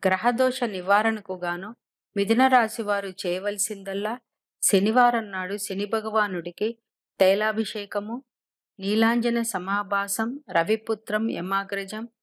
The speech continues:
ఛాయా మార్తాండ సంభూతం, తం నమామి శనేశ్వరం అంటూ శని స్తోత్రాన్ని పఠించడము, నల్ల నువ్వులను,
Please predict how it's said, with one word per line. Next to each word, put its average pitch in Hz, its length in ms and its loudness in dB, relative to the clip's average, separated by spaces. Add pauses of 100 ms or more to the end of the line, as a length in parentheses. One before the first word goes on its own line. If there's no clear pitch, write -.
(340)
ఛాయా 208 420 4
మార్తాండ 220 680 0
సంభూతం, 185 680 -4 (560)
తం 233 220 2
నమామి 202 480 0
శనేశ్వరం 208 800 0 (100)
అంటూ 185 280 0 (480)
శని 214 320 2
స్తోత్రాన్ని 208 680 -2
పఠించడము, 196 840 -4 (480)
నల్ల 202 280 6
నువ్వులను, 214 800 -2